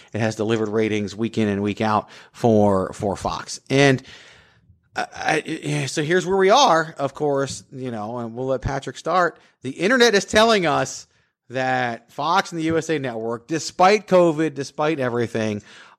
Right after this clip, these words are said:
are just losing their patience with World Wrestling Entertainment.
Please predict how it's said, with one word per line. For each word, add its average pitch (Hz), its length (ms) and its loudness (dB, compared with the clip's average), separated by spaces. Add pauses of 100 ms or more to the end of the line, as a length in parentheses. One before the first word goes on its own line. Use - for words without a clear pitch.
are 110 120 -4
just 101 160 -8
losing 165 340 0
their 170 140 -2
patience - 580 -4 (800)
with 101 220 -8
World 123 260 4
Wrestling 113 340 2
Entertainment. 92 460 -6